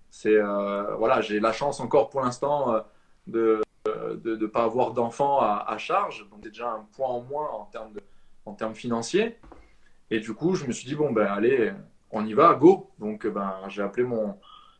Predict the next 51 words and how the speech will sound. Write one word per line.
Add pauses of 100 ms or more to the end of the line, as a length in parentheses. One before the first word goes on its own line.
(120)
j'ai
appelé
mon
travail,
euh,
je
leur
ai
dit, «
Bon,
ben,
c'est
bon,
je, (100)
je
m'en
vais. (220)
<laughs>
Je
m'en
vais. » (480)
Donc,
je,
j'ai
pas
remis
les
pieds
dans
une
agence, (320)
et
je
pense
que
j'aurais
eu
énormément
de
mal,
d'ailleurs. (260)
Je
pense
que
ça
aurait
pu,
ça
aurait
pu
clasher